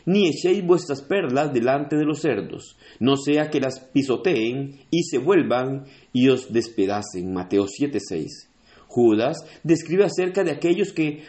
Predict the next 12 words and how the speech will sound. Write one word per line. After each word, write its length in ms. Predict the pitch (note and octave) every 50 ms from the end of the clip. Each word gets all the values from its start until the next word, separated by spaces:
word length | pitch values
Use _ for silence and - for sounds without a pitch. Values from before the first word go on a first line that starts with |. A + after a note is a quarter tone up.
| - - -
rechazan 720 | C3+ D#3+ F3 E3+ C#3 C#3+ - - F#3+ G#3 - A#3 G#3+ G#3
la 80 | G3 F3+
autoridad 920 | E3 D3 D3 - D#3 B2+ A#2 A2+ G#2+ D#3+ F3+ D3 A#2+ A#2+ C#3 C#3 - - - - _
y 140 | - G3+ G#3+
blasfeman 960 | F3+ F3 G3+ E3 D#3 - - A3+ G#3+ D#3+ B2+ C3 C3+ D3 D#3+ E3+ E3+ - -
de 140 | - B2+ C#3
las 160 | D3 D3+ D3+
potestades 640 | - - C3+ C3 - - G#2+ - - D3 D3+ E3+ F3
superiores. 640 | F3 F#3 - G3+ F3 F3+ D#3 B2 G#2 F#2 F2 - -
Judas 320 | - A#2+ A2 A2 G#2 - -
ocho. 320 | G#2 G#2 G2 G2+ - - - _ _ _ _ _ _ _ _ _ _
Pablo 540 | - G#2+ A2 A2+ A2 G#2+ A2 A2+ B2 C3+ -